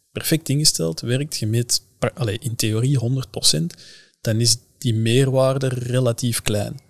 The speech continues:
Maar vanaf het moment dat er zaken gebeuren na een aankoop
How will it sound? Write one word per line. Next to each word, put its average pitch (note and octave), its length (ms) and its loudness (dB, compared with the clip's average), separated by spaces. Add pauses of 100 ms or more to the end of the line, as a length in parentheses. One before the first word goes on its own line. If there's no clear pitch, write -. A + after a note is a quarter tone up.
(380)
Maar A2 140 0
vanaf A2+ 220 2
het - 80 -14
moment A#2+ 520 4
dat A2 180 0
er - 140 -4
zaken A#2+ 380 4
gebeuren A2+ 680 2
na B2 320 2
een D#3 140 2
aankoop E3+ 680 -2